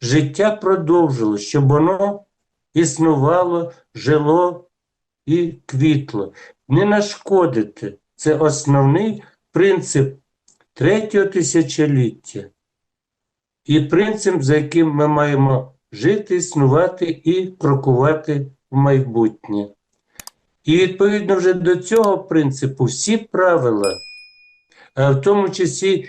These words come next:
і наші емоції, і наша віра, і все має бути під-,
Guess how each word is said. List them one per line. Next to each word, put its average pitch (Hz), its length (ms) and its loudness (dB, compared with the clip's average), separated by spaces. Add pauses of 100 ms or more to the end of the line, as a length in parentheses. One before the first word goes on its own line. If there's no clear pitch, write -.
(160)
і 151 160 0
наші 147 580 2
емоції, 170 1080 0
і 160 120 2
наша 202 440 0
віра, 175 580 0 (200)
і 147 100 -2
все 185 500 -2 (160)
має 196 320 2
бути 165 360 0
під-, 139 420 -4